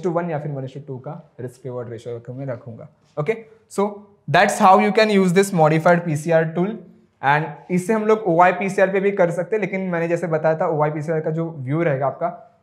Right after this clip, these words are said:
थोड़ा ज़्यादा ब्रॉडर व्यू रहेगा as compare modified पीसीआर। तो जहाँ पे मॉडिफाइड पीसीआर मैं पाँच छः दिन के बेस पे देख रहा हूँ, ओआईपीसीआर में दस बारह दिन, पन्द्रह बीस दिन के आसपास देखूंगा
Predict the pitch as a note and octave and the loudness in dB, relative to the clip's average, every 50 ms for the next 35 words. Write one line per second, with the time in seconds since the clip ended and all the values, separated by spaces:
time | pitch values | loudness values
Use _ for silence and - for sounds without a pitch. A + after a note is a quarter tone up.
0 | _ _ _ _ - F3+ G3 G#3 G#3 G#3+ G#3+ G#3+ G#3 F3+ F3 E3 E3 F3 D#3+ D3 | _ _ _ _ -2 0 2 2 2 2 2 2 4 4 4 2 2 2 0 0
1 | C#3 C3+ C3+ C#3 C#3+ D3 D3 D3+ D3+ D3 C#3+ C#3 C3 D#3 - - C3+ C#3 C#3+ - | 0 0 0 0 -2 -2 -2 -2 0 0 0 0 -2 -2 -2 0 0 -2 -2 -4
2 | - D3 C3 B2+ - C#3+ C#3+ C3 B2 A#2 A2+ A2 - A#2 A2 - - A#2 - A#2+ | -6 -6 -6 -6 -4 -6 -4 -4 -6 -8 -8 -10 -10 -12 -12 -12 -14 -16 -14 -12
3 | A#2 - C3 C3+ - _ _ _ _ _ - - D3 D3+ D#3+ F3+ F3 E3+ E3 E3+ | -12 -10 -12 -12 -14 _ _ _ _ _ 0 2 2 2 2 2 0 0 0 0
4 | D#3+ F#3 F3+ E3+ F3 E3 F#3+ F3+ F3+ F3+ - E3 D#3 D#3 D#3+ D#3 D#3 F#3+ E3+ E3+ | 0 0 0 0 -2 -2 -2 -2 -4 0 2 2 4 4 2 -2 -2 -2 -2 -2
5 | E3+ E3 D#3+ F3 E3 D#3+ - D#3+ F3+ E3+ E3 D#3+ F3+ F#3 F#3+ G3 F#3+ - D#3 D#3 | -2 -4 -4 -4 -4 -4 -4 -4 -4 -4 -2 -2 0 0 0 0 -2 0 2 4
6 | D#3 D#3+ E3 E3 D3+ D3 E3+ E3 E3 D#3+ D3 C#3+ C#3+ C#3+ C#3 C#3 C#3 C#3 C3+ C3+ | 4 4 4 0 -2 -2 -2 -4 -2 -2 -2 -2 -2 0 0 0 0 0 -2 -4
7 | C3+ C3+ C3 C#3 C3 B2+ C3 B2+ B2+ B2+ B2 B2 B2+ B2 A#2 B2+ A#2+ A2 - - | -4 -6 -6 -8 -6 -4 -4 -4 -4 -6 -8 -10 -10 -10 -8 -8 -8 -8 -10 -14
8 | A2+ A2 A#2 A2 - A2+ A2 - | -18 -18 -18 -20 -20 -20 -20 -20